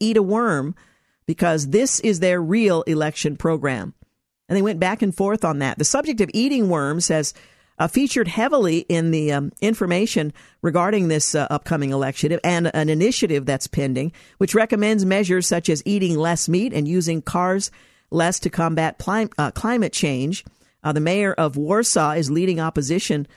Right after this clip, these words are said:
uh, to this, uh, whole thing. However, um, politicians and city hall officials say this doesn't mean the proposal would force people to lower meat consumption and eat worms, uh, as it's being characterized. But this was a debate they actually had on the, uh,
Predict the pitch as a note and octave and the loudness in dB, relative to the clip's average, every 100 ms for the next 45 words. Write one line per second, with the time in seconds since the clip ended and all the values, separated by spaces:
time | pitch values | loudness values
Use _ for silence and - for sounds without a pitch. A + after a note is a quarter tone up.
0 | _ _ _ D3 C#3 - - D#3+ C#3+ - | _ _ _ -4 -2 -2 0 2 2 0
1 | - A2+ D3+ C#3 - C#3 B2+ D#3 - _ | -2 0 0 -2 0 -2 -2 -6 -8 _
2 | _ F#3+ G3+ G#3 G3 - E3+ D#3+ D3+ - | _ 0 2 2 0 0 0 -2 -4 -4
3 | G3+ G3+ F3 G3+ - G3 D#3 D#3 - F#3+ | 0 0 0 0 0 0 0 0 2 2
4 | F3 F3+ G3+ F#3+ F#3+ - G#3+ - F3 E3+ | 2 2 0 0 0 2 0 0 0 0
5 | F#3 E3 F#3 F#3+ D3+ D#3+ D#3 - _ _ | -2 -2 -2 -2 -4 -4 -6 -10 _ _
6 | D#3+ D#3+ D#3+ F#3+ F3 F3 D#3 - A3+ A3+ | -4 -2 0 0 2 0 0 -2 0 2
7 | A3 - F3 - F3 - F#3+ D3+ D3 - | 2 -2 -2 0 0 0 0 2 0 0
8 | D3 F3 G3+ F3+ D#3 F#3+ - G3 F3 D#3 | 2 2 2 2 0 -2 0 0 2 0
9 | C#3+ D3+ D3 - F#3 - D3 G3+ G#3+ E3+ | 0 -2 -2 -2 -2 0 0 2 2 0
10 | D#3+ - _ _ _ _ _ - C#3+ - | 0 -4 _ _ _ _ _ -4 -4 -2
11 | D3 D3 - D#3 C#3+ - D3 C#3 - F3+ | -2 0 -2 -2 -4 -2 -2 -2 -2 -2
12 | F3 - C#3 B2+ B2+ C#3 F3+ - F3+ D3+ | -2 -2 -2 -2 -2 -2 -2 2 2 2
13 | D3 C3+ F3 - D3+ D3+ D#3 - D3+ D3+ | 0 2 0 0 -2 -2 -4 -6 -2 -2
14 | D#3 D3 C#3+ D3 D3 C#3 C3+ | -2 -4 -4 -4 -2 -2 -2